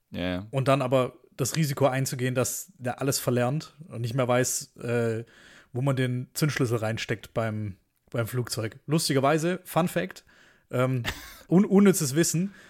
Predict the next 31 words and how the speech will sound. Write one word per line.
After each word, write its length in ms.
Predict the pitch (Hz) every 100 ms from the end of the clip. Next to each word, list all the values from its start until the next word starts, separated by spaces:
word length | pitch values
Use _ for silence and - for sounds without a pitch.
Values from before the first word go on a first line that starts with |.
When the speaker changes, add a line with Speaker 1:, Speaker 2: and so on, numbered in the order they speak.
| - -
Speaker 2:
Flugzeuge 500 | - 202 170 151 127
haben 120 | 143
kein 240 | 135 156
Sch-, 120 | -
äh, 220 | 156 139 135
Schloss 300 | - 175 -
außen. 420 | 120 120 113 110 _ _
Also 180 | - 123
die, 120 | 123 - _
man 160 | 131 139
kann 180 | 156 175
ein 80 |
Flugzeug 440 | 151 185 190 - 143
nicht 220 | 151 -
abschließen. 580 | - - 120 113 117 110 _ _ _ _
Also 220 | - 147 123 -
Speaker 1:
Äh, 60 | 92
okay. 240 | 90 95
Speaker 2:
so 180 | 98 120 - _
kleine 380 | - 123 170 151
schon, 300 | 131 185 262 _
so 340 | - 127 123 104 _ - 131 117 -
Speaker 1:
Ja. 280 | 92 104 120 -
Speaker 2:
Maschinen, 400 | 143 127 175 185
in 120 | 160
die 100 | 151
man 120 | 143
einfach 200 | 139 139
so 120 | 123
einsteigen 540 | 127 160 165 127 113 113
kann. 320 | 120 113 180